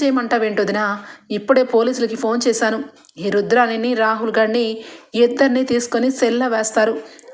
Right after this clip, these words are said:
యాక్సిడెంట్ చేయించినందుకు ఆ కుటుంబానికి డబ్బు సహాయం చేస్తూ వీళ్ళిద్దరూ కటకటాల పాలు అవ్వాలి" అని చెప్పి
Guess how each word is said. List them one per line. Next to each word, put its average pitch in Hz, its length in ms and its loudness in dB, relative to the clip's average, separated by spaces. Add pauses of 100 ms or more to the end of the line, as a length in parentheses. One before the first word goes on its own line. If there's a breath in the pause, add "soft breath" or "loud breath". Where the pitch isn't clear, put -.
యాక్సిడెంట్ 240 520 0
చేయించినందుకు 226 760 0 (300 loud breath)
ఆ 226 80 2
కుటుంబానికి 226 920 0 (280 loud breath)
డబ్బు 220 280 2
సహాయం 233 540 0
చేస్తూ 226 500 0 (280 loud breath)
వీళ్ళిద్దరూ 226 480 2
కటకటాల 247 480 2
పాలు 233 220 2
అవ్వాలి" 220 420 2 (140)
అని 226 200 -4
చెప్పి 226 500 -2